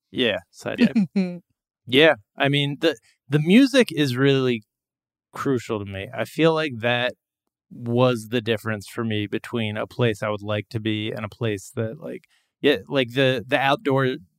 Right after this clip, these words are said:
Speaker 1: setting, like, one of the key components of that is that there's not music, like, blaring. And, like, there's a, there's a piece of received wisdom in the bar and, like,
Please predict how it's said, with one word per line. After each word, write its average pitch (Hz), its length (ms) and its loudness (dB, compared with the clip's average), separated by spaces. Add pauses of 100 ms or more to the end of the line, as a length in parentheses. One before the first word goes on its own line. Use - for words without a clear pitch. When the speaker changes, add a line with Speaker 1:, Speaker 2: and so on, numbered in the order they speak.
Speaker 1:
setting, 131 640 -2 (420)
like, 117 160 -10
one 120 180 0
of 127 80 -2
the 135 500 -2 (420)
key 131 520 -2
components 123 520 -2
of 113 40 -8
that 110 140 -2
is 98 100 -12
that 110 180 -8
there's 117 220 -4
not 113 420 -4
music, 117 640 -2
like, 104 180 -8
blaring. 110 720 -6
And, 113 300 -6 (400)
like, 127 140 2
there's 131 220 2
a, 127 240 2
there's 120 320 0
a 120 220 2
piece 131 340 -2
of 120 320 0
received 123 680 -2
wisdom 123 640 0
in 123 460 -2
the 110 480 -2 (520)
bar 113 680 2
and, 110 220 -8
like, 101 220 -8